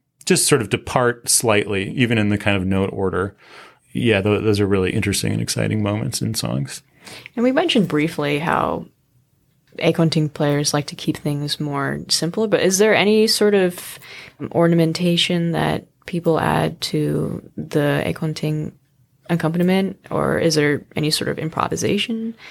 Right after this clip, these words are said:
Speaker 1: You know, one, one of the things that, um, banjo players are very interested in is, like, drone notes,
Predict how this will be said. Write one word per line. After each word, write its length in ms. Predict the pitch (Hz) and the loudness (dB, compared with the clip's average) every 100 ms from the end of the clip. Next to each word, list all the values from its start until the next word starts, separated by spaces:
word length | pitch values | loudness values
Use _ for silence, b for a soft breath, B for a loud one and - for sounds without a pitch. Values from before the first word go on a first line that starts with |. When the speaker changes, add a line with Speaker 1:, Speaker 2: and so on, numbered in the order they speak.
| B | B
Speaker 1:
You 120 | 151 | 2
know, 80 | 135 | 4
one, 140 | 139 | 2
one 160 | 147 143 | 4 4
of 80 | 139 | 4
the 100 | 139 | 4
things 320 | 135 127 101 | 4 0 2
that, 340 | 104 104 - - _ | 2 2 0 -8 _
um, 220 | 110 104 | -2 0
banjo 360 | 98 135 131 120 | 2 4 4 2
players 360 | - 107 104 | 2 2 2
are 80 | 104 | 0
very 240 | 98 95 95 | 0 -2 -2
interested 400 | 95 98 92 87 | -4 -4 -2 -2
in 160 | 87 | -4
is, 160 | 92 98 | -6 -6
like, 280 | 90 90 - 95 | -6 -6 -12 -12
drone 440 | 95 107 110 104 | -4 0 0 -2
notes, 480 | 92 87 113 - | -4 -4 -2 -2